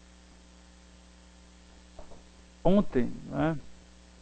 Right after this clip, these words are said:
Mas, é, nós entendemos que Vale também está, é, com uma cara de baixa muito grande. Nós fizemos uma, fizemos uma recomendação. Deixa eu ver aqui quando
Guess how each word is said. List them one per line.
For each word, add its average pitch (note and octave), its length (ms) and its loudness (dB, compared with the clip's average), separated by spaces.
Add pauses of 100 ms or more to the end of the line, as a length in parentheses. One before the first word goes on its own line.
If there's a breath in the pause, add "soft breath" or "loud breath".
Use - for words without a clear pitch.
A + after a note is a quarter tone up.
(360)
Mas, C#3+ 580 0
é, C3+ 180 -2
nós C#3 280 0
entendemos D3+ 580 0
que D3+ 260 -4
Vale C3+ 440 2
também C#3 420 2
está, B2 560 0 (1400)
é, A#2+ 400 -4 (1000)
com - 180 -6
uma B2+ 180 0
cara C3 520 -2
de B2+ 100 -2
baixa B2 460 0
muito C3 240 -10
grande. C#3 280 0
Nós A#2+ 140 -2
fizemos B2 300 -2
uma, A#2+ 180 -2 (140)
fizemos B2 320 4
uma A#2+ 160 0
recomendação. A#2 880 -2 (880)
Deixa - 160 -14
eu C#3 60 -8
ver A#2+ 140 -2
aqui - 180 -6
quando B2+ 240 -2